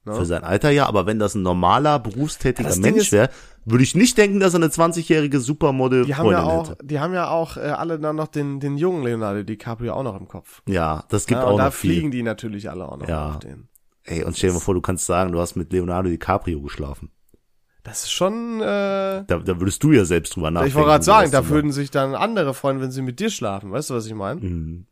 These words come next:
Speaker 1: Boah, crazy.
Speaker 2: Wenn du jetzt sagst, David, dass du <laughs> mit Leonardo DiCaprio geschlafen hast.
Speaker 1: Das wär
Speaker 2: Was mein-,
Speaker 1: crazy.
Speaker 2: was meinst
Speaker 1: Das
Speaker 2: du,
Speaker 1: wär
Speaker 2: wie die Frauen
Speaker 1: crazy.
Speaker 2: da auf dich fliegen würden? Glaubst du gar nicht. Komm, das kannst du dich gar nicht mehr <laughs> retten vor Anfragen.
Speaker 1: Das ist ja so die Angst. Äh,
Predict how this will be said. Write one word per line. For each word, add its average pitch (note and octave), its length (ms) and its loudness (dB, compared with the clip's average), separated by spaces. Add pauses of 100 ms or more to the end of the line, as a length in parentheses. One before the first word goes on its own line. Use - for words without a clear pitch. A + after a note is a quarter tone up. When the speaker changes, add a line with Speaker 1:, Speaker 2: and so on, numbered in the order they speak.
Speaker 1:
Boah, - 300 -20
crazy. - 200 -4
Speaker 2:
Wenn A#2 60 -6
du G3+ 160 2
jetzt A#3 200 4
sagst, G3 320 4
David, F3 280 4
dass D3+ 140 0
du G3+ 120 2
<laughs> G3+ 180 4
mit G#3+ 140 6
Leonardo G3+ 600 6
DiCaprio F#3 720 8
geschlafen - 580 2 (460)
hast. - 320 0 (600)
Speaker 1:
Das A3+ 320 -4
wär B2 100 6
Speaker 2:
Was D3 80 4
mein-, - 0 -
Speaker 1:
crazy. D3 480 4 (100)
Speaker 2:
was D#3+ 160 -2
meinst F3+ 240 4
Speaker 1:
Das G2 60 -4
Speaker 2:
du, G2+ 60 -2
Speaker 1:
wär - 60 2
Speaker 2:
wie G3+ 60 0
die A#2+ 100 0
Frauen F#3+ 140 8
Speaker 1:
crazy. G#3 120 4
Speaker 2:
da G3 80 6
auf F3+ 180 4
dich E3 160 -6
fliegen D#3 340 -4
würden? F#2+ 360 -6
Glaubst F3 280 2
du A#2 60 -6
gar F2+ 200 -4
nicht. F#2 280 -12
Komm, E3+ 120 -6
das D#3+ 100 -12
kannst F3+ 220 -2
du E3 40 -8
dich D#3+ 100 -10
gar F3+ 180 2
nicht E3+ 160 -4
mehr D3 220 -6
<laughs> - 0 -
retten F#3 400 0
vor C#3 260 0
Anfragen. G2 600 -6 (260)
Speaker 1:
Das C#3+ 160 0
ist E3+ 160 -2
ja D3 100 6
so C3 120 -2
die A#2+ 160 -2
Angst. C#3 500 -2
Äh, A#2 160 2